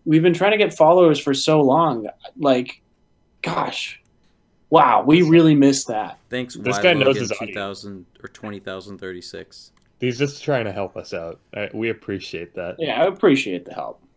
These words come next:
Speaker 3: Yeah, so we'll go click on that and buy our followers.
Speaker 2: All right. Well, this has been the Pass First Podcast with Hugh, Max, and David. If you wanna check us out, or if you wanna watch us live, you can watch us on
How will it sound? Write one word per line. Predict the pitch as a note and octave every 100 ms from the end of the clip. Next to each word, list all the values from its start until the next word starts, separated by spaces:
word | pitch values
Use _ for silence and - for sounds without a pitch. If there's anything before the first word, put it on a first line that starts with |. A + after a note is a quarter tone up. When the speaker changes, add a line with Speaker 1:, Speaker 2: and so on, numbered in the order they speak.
| _ _
Speaker 3:
Yeah, | A2+ D#2+ -
so | - F#2+
we'll | F#2 C3+
go | D3 D3+
click | - C#3
on | A#2 G2+
that | F#2+ F2+
and | F#2+ E2+
buy | G2 F#2+
our | F2+
followers. | - F2+ E2+ E2 E2 D#2+ - _ _
Speaker 2:
All | G#2 A#2
right. | C#3 - _
Well, | G#2+ A2+ G#2+
this | G2+ C#3 -
has | D3 -
been | C#3 C3+ B2 -
the | A2
Pass | A#2+ B2 A2+ -
First | - B2 G#2+ -
Podcast | A2 A#2 - C#3+ D#3 - -
with | G2 F2+ - -
Hugh, | - B2 A#2
Max, | G#2+ G2+ -
and | F#2+
David. | G#2 A#2+ D#3 _ _ _
If | B2 -
you | B2+
wanna | B2
check | A2 B2+ A#2+
us | A2
out, | A#2+ D3+ - _ _ -
or | C3
if | C3
you | C#3+
wanna | C3+
watch | B2 B2+
us | - A2
live, | A#2+ C3 A2+ B2+
you | - A#2
can | A2+
watch | A2 G#2+ -
us | G2+ -
on | G2+ F#2+